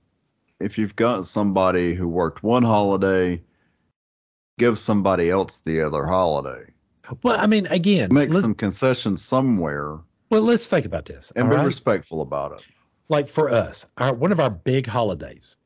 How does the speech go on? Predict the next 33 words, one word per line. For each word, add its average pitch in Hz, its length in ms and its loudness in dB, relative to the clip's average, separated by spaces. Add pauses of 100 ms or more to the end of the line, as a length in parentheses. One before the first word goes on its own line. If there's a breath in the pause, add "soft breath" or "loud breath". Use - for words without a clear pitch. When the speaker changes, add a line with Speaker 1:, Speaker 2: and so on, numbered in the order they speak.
(200)
Speaker 2:
right, 131 400 2 (360)
Speaker 1:
Mm-hmm. 90 220 -2
Speaker 2:
is 113 180 -2
Samhain. 82 420 -4 (460)
Speaker 1:
Yes. - 460 -4 (1080 loud breath)
Speaker 2:
Which 127 240 0
is 113 180 0
basically 135 960 0
November 120 420 0
the 107 120 0
first, 107 480 0
but 107 100 0
we 104 160 -2
celebrate 101 520 2
it 101 140 -4 (140)
the 98 100 -4
thirty-first, 95 760 -4 (360 soft breath)
the 147 100 0 (140)
eve 135 180 2
of. 98 340 -2 (420)
Speaker 1:
Mm-hmm. 92 440 -4
Speaker 2:
All 123 80 2
right. 156 200 0 (200)
Do 147 120 0
you 156 260 2
know 285 180 2
how 226 160 0
many 220 220 2
people 170 840 2
I 139 140 0
have 143 300 0
to 135 100 0
fight 120 680 0